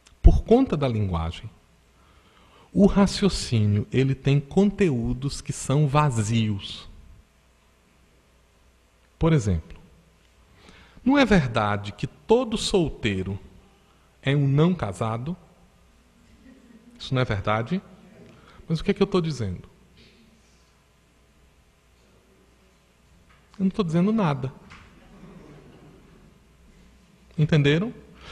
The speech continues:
Imagine isso aqui, ó. Um elefante azul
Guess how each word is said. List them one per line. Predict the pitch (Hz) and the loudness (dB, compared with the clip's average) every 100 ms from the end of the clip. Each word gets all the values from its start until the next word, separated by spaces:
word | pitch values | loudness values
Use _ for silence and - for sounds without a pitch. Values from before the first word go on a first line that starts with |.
| - | -6
Imagine | - 240 220 - 240 240 | 2 4 6 4 4 2
isso | - | 2
aqui, | 202 - 107 | -2 -2 -4
ó. | 82 - - - - - - - - - - - - - - - - - - - - | -4 -8 -14 -18 -20 -20 -20 -20 -20 -20 -20 -20 -20 -20 -20 -20 -20 -20 -20 -14 -2
Um | 240 | 4
elefante | 285 262 214 - - 170 165 - 208 - - - - - - - - - - - - - - | 6 6 2 0 0 0 0 -4 -12 -12 -18 -20 -20 -20 -20 -20 -20 -20 -20 -20 -20 -18 -2
azul | 196 233 175 143 190 208 233 | 4 4 4 2 2 2 0